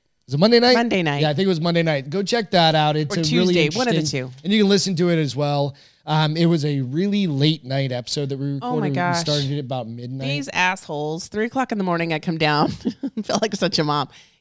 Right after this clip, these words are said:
Speaker 2: You guys, you realize it's three o'clock in the morning.
Speaker 1: It was a Friday night.
Speaker 2: It was
Speaker 1: We're
Speaker 2: a
Speaker 1: hanging out.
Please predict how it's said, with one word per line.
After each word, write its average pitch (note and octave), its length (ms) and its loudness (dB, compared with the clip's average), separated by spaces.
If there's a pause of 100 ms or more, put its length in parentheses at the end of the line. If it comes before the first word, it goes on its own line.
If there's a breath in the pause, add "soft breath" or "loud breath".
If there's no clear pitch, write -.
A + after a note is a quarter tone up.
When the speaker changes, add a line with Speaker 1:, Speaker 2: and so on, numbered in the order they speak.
Speaker 2:
You G3+ 60 -10
guys, C3 460 -2 (320)
you D#3 120 -2
realize D#3 360 0
it's - 140 -16
three D#3 200 0
o'clock D#3 240 -2
in D#3 80 -2
the D3+ 60 -2
morning. D3+ 260 0
Speaker 1:
It A3 60 2
was E3 80 -2
a C#3+ 40 -8
Friday D3 380 2
night. A#2+ 340 -4
Speaker 2:
It A3 120 2
was G3+ 160 6
Speaker 1:
We're A3 60 6
Speaker 2:
a - 20 6
Speaker 1:
hanging A#3 140 0
out. B3 40 8